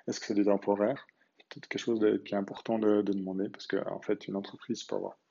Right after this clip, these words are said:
a souvent plusieurs équipes et la qualité des équipes n'est pas, n'est pas toujours la même. C'est logique, c'est humain, c'est des, c'est des, c'est des, c'est, c'est, c'est du personnel qui travaille, donc logiquement, vous n'avez pas tout le monde qui a le, le même niveau de, de qualité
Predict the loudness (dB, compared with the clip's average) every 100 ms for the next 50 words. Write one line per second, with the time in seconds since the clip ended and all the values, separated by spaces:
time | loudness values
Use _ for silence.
0 | _ _ _ -20 -10 -8 -6 -4 -4 0
1 | 0 0 2 0 0 -8 -16 -18 -18 -2
2 | 0 0 0 -2 0 -2 0 -2 -4 -4
3 | -2 -2 -2 -2 -6 -8 -8 -6 -2 -2
4 | -2 -4 -4 -6 -4 -2 -2 -4 -4 0
5 | 0 0 0 0 0 -2 -6 -4 -4 -6
6 | -14 -16 -18 -20 -16 -10 -10 -10 -12 -12
7 | -10 -6 -4 -2 -2 -2 -2 -4 -8 -2
8 | 2 2 0 -6 -4 -4 -4 -6 -6 -8
9 | -14 _ -2 -2 -4 -6 -8 -4 -4 -6
10 | -10 -12 -8 -6 -4 -4 -2 -2 -2 -4
11 | -4 -4 -4 0 0 0